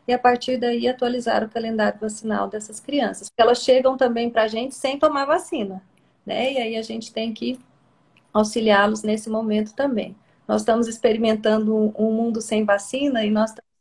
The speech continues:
vendo como é ruim, né? Tem uns alunos meus aí, eles sabem que eu sou defensora das vacinas <laughs> e,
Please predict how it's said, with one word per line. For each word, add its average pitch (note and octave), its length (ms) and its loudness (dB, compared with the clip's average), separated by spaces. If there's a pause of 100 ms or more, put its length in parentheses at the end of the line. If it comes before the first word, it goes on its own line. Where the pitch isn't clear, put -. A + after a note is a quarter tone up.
vendo A3 160 -14
como A#3+ 200 -8
é B3 80 0
ruim, A#3 440 -4 (140)
né? G#3+ 220 -2 (260)
Tem A3+ 100 0
uns B3 120 4
alunos B3 400 4
meus A3+ 260 -2
aí, A3 180 0
eles B3+ 140 -4
sabem A#3 380 -4
que A#3 80 -2
eu A#3+ 60 -4
sou - 360 -6 (240)
defensora G#3 580 -4
das G#3 200 -4
vacinas A3 640 -2 (460)
<laughs> - 460 -20
e, A2+ 600 -4